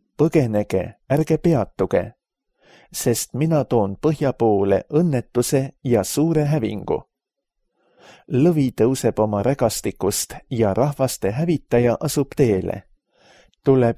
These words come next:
välja oma asupaigast tegema su maad tühjaks, su linnu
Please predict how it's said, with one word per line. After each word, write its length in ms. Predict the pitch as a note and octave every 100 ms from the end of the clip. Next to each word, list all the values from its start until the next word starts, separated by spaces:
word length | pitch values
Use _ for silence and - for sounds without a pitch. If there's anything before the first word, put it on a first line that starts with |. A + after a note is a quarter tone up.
| -
välja 440 | F3+ E3 A2+ A2
oma 340 | A2+ G#2+ G#2 G#2+
asupaigast 880 | D3+ E3 C#3+ C#3 C#3 C3+ C3+ - - - -
tegema 440 | D#3 D#3+ A#2+ A#2+
su 220 | - A#2 A#2+
maad 300 | D3+ D3 - -
tühjaks, 720 | E3 B2+ F#2 - - - - _ _ -
su 220 | - C3 A2
linnu 580 | A#2+ D3+ C3+ A2 A2